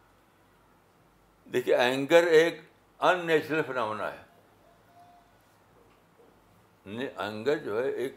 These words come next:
ان نیچرل فنامنا۔ تو آپ نیچر کو ایک چانس دیجیے، نیچر خود ہی ختم کر دے گی اس کو۔ نیچر کو چانس دیجیے،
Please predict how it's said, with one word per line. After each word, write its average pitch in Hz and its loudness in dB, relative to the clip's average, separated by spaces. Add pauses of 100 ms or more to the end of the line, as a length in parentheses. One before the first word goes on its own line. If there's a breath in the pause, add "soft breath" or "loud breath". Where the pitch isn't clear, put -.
ان 147 -2
نیچرل 139 -6
فنامنا۔ 80 -12 (2000)
تو 127 2
آپ 147 4
نیچر 135 0
کو 170 -2
ایک 135 0
چانس 135 0
دیجیے، 101 -14 (600)
نیچر 151 0
خود 175 -4
ہی 202 -2 (160)
ختم 156 -6
کر 139 -4
دے 117 -10
گی 95 -16
اس 87 -20
کو۔ - -20 (3000)
نیچر 131 -4
کو 147 -10
چانس 143 -2
دیجیے، 82 -12